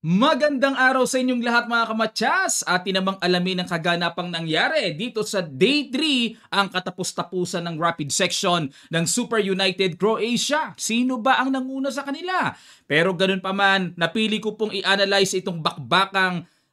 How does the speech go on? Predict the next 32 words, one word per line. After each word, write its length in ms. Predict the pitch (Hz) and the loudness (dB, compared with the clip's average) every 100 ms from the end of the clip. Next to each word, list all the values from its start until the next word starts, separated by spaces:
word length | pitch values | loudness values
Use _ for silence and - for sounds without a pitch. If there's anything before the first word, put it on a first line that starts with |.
| - | 2
Ivan 400 | 202 226 214 208 | 4 4 4 2
Saric 560 | - 202 208 196 - | 4 4 2 0 -2
and 240 | 202 180 156 | 0 0 2
Wesley 400 | 180 180 170 165 | 2 2 -2 0
So. 320 | 185 143 - _ _ _ - | 0 -2 -6 _ _ _ -2
At 160 | 156 | -2
ipapakita 640 | - 180 180 180 185 196 196 | -2 -2 -2 0 -2 -4 -6
ko 80 | 196 | -4
sa 160 | 214 | -2
inyo 80 | 214 | -2
sa 160 | 202 185 | -2 -2
bandang 320 | 214 190 220 | -2 0 2
huli 480 | 233 269 220 208 - _ | 2 2 4 2 -2 _
ang 320 | - 247 254 | 2 4 4
standing 640 | 196 - 208 214 170 220 180 160 | 2 2 2 2 4 2 2 0
after 400 | 165 - 165 143 | -2 -2 -4 -2
Day 320 | 143 135 120 | -2 -2 -2
three. 320 | 143 131 104 _ _ _ _ - | -6 -6 -8 _ _ _ _ -2
Ang 240 | 180 233 202 | 2 4 2
ginawa 560 | 170 202 190 190 190 | 0 2 4 4 4
ni 160 | 180 170 | 2 0
Saric, 400 | - 151 190 180 - - - - | 2 2 2 0 -2 -2 -4 -6
nag 320 | 120 135 127 | -4 -4 0
knight 240 | 147 180 175 | 2 2 2
F 240 | 156 - | -6 -6
three, 240 | 156 135 | -4 -2
nakiramdam 720 | 95 104 - 127 139 131 139 147 | -4 -6 -4 -4 -4 -4 -4 -2
muna, 320 | 175 156 123 | 0 0 0
D 160 | 143 | -4
five 240 | 151 151 143 | -4 -4 -4
si 80 | 151 | -4
Wesley, 640 | 135 170 175 175 185 175 | -2 -2 -2 -2 -2 -2